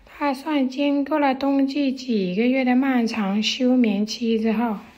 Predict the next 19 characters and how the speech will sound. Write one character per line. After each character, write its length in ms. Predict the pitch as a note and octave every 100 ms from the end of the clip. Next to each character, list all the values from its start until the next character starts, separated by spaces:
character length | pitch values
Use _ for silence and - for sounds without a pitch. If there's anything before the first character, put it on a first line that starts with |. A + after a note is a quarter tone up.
| _
春 340 | - D4 C#4+
暖 260 | C#4+ A#3+ F#3
花 320 | - A#3 A3
开 300 | A3 A3+ A3
了， 200 | A3 G3
现 400 | F#3 - C4 B3
在 340 | A#3+ C4 B3 A#3+
正 340 | D4 C#4+ B3+
是 300 | B3 B3+ B3+
它 320 | B3 B3 A#3
生 400 | A3 - C4 C4+
长 280 | C4+ A3 F3+
分 380 | - B3+ B3 B3
化 180 | B3 B3+
的 120 | A3+
重 260 | C4+ B3+
要 220 | B3+ B3 G3+
时 280 | - G#3
期， 460 | G3+ - A3+ A3+ A#3+